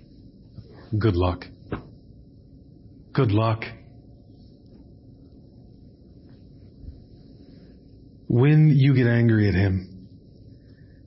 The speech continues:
because he forgives sins, even the sins of those who have hurt you, and you feel like there isn't going to be any justice, listen, I don't have the ability with words to comfort you in that.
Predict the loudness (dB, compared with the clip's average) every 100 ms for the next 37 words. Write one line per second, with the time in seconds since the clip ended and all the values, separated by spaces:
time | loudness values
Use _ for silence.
0 | -20 -10 -8 -4 -4 -4 -4 -2 -2 -2
1 | -4 -2 -2 0 -2 -2 -4 -2 -2 -2
2 | -2 -2 -2 -4 -4 -6 -6 -6 -6 -4
3 | -4 -8 -18 -20 -20 _ -20 -20 -20 _
4 | -20 -20 -20 -20 -20 -6 -2 -2 -2 -2
5 | -2 -2 -2 -2 -2 -2 -4 -4 -2 -2
6 | -2 -2 -2 -2 -4 -4 -6 -8 -4 -4
7 | -4 -4 -6 -8 -20 -20 -20 -20 -20 _
8 | -20 -20 -20 -20 -20 _ -20 -10 -6 -2
9 | -2 -2 -2 -4 -4 -2 -2 -2 -2 -2
10 | -2 -4 -4 -4 -2 -4 -6 -8 -10 -10
11 | -8 -8 -6 -10 -6 -6 -6 -8 -12